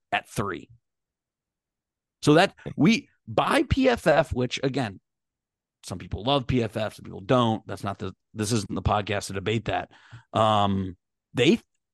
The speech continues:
P F F says we have the third and fourth best linebackers in probably the best linebacker conference in the entire country.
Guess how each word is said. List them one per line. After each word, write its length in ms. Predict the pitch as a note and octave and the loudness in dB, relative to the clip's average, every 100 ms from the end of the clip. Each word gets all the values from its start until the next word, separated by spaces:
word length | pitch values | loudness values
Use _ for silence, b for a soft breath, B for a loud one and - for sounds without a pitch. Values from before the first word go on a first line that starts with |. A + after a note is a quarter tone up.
| - | -8
P 200 | - B3+ | 0 0
F 100 | - | 2
F 140 | G#3 - | 2 2
says 180 | C3 | 0
we 100 | A#2 | 0
have 120 | C3+ G#2 | -2 -2
the 100 | - | -8
third 340 | - A#2 B2 | -4 0 0
and 160 | A#2+ G2+ | -2 -4
fourth 280 | A#2 A2+ - | -4 -4 -4
best 240 | G#2 G2 F#2+ | -6 -6 -10
linebackers 800 | F#2+ G2+ A#2 B2 D3+ D#3+ C#3 - _ _ _ - | -10 -4 -4 -2 0 -2 -4 -12 _ _ _ 0
in 160 | D3 C3+ | 2 4
probably 340 | C3 C#3+ D3+ | 4 4 4
the 100 | C3+ | 4
best 260 | A2 A#2 G#2 | 2 -2 -4
linebacker 880 | G2+ A2+ A2+ G#2+ G#2 G#2 G#2+ F#2+ - - | -4 -2 -2 -2 -2 -6 -10 -10 -14 -8
conference 480 | G#2 G2+ G#2 G2 F#2 | -6 -4 -6 -8 -8
in 80 | F#2+ | -10
the 100 | F2 | -8
entire 300 | - - - | -6 -8 -8
country. 380 | - - - | -10 -12 -16